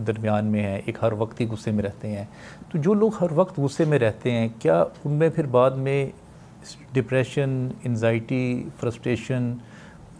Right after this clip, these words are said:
اور بیماریاں جو لگتی ہیں آپ پہ، کچھ ذہنی بیماریاں، جسمانی بیماریاں، اس کا غصہ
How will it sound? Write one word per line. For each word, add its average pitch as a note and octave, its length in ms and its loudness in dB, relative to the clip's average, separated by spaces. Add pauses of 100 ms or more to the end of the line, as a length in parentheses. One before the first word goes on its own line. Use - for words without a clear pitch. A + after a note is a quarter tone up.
(280)
اور C3 180 2
بیماریاں A#2+ 640 4
جو C3+ 100 -2
لگتی A#2+ 400 -2
ہیں A#2+ 80 0
آپ A2+ 320 0
پہ، A#2 240 0
کچھ A#2 140 -4
ذہنی A#2+ 280 0
بیماریاں، A2+ 640 0
جسمانی A2+ 480 -2
بیماریاں، A2 580 0 (500)
اس D3+ 140 -4
کا F#3+ 340 4
غصہ E3 560 0